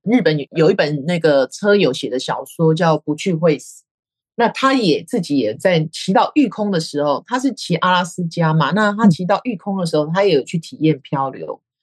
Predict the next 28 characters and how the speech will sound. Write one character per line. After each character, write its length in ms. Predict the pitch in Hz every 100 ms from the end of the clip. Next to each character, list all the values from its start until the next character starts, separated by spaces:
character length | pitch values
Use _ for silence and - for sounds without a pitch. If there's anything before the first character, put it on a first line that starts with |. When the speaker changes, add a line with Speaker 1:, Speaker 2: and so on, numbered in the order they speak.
| _
Speaker 1:
所 140 | - 262
以 140 | 220
御 80 | 269
空 160 | 247 240
漂 160 | 240
流 140 | 208 160
其 160 | 180
实 340 | 165 170 156 - _ _
Google 340 | - 214 190 -
啊 160 | 151
什 100 | 160
么， 140 | 135 131
你 120 | 143
都 140 | 190
可 140 | 185 196
以 80 | 180
查 280 | - 143
到 280 | 160 175 151
有 140 | - 139
关 200 | 170 170
相 240 | 165 170 165
关 120 | 165
的 120 | 156
资 240 | - 151
讯， 280 | 143 - 131 -
只 100 | 170
是 140 | 247
说 340 | 240 240 240